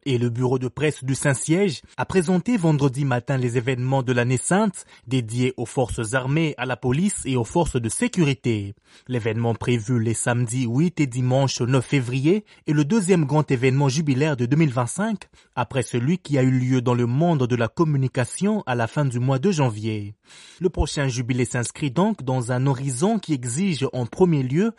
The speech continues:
un appel à la paix, parce qu'elle n'est pas simplement l'absence de guerre, ni un simple équilibre entre des forces opposées,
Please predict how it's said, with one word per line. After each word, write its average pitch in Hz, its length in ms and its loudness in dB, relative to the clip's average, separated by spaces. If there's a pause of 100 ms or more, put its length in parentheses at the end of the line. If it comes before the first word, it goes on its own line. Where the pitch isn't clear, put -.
(160)
un 151 140 0
appel 214 260 0
à 165 40 2
la 143 140 -2
paix, 196 320 -2 (200)
parce 139 180 -2
qu'elle 131 220 -4
n'est 127 100 -2
pas 208 160 -4
simplement 123 600 -2
l'absence 120 520 -6
de 123 100 -4
guerre, 131 400 -2 (240)
ni 135 280 2
un 131 100 -4
simple 127 440 -4
équilibre 147 680 0
entre 151 300 0
des 123 120 0
forces 131 440 -4
opposées, 180 560 -2